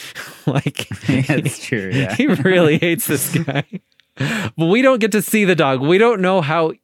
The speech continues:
Speaker 1: eaten it is, but Sheriff Brackett doesn't believe Loomis. So it must not necessarily be totally obvious that this was, like, eaten by a human. <laughs> So, someone throws a rock through the window and Loomis, on a hair trigger, just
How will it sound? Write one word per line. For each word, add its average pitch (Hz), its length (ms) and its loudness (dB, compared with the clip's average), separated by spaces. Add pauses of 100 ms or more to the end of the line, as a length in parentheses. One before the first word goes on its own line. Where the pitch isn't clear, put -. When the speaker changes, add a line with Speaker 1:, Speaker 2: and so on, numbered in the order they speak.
(120)
Speaker 1:
eaten 190 400 2
it 156 120 0
is, 139 300 2
but 147 160 -2
Sheriff 202 380 -2
Brackett 160 400 -2 (360)
doesn't 147 640 0
believe 110 380 -2
Loomis. 101 360 -6
So 143 180 -2
it 175 100 -6
must 180 300 -4
not 147 300 -4
necessarily 147 480 -2
be 120 220 -4
totally 143 500 -2
obvious 113 460 -4
that 113 140 -10
this 120 180 -6
was, 113 140 -6
like, 110 180 -6
eaten 135 280 -4
by 104 160 -4
a 107 80 -6
human. 104 500 -4
<laughs> - 760 -8
So, - 460 -6 (1300)
someone 160 400 0
throws 147 260 0
a 135 40 0
rock 131 280 0
through 165 120 0
the 160 80 0
window 147 340 2
and 135 360 -2
Loomis, 175 380 0
on 127 160 -2
a 131 80 0
hair 165 220 0
trigger, 131 340 -2
just 117 180 -6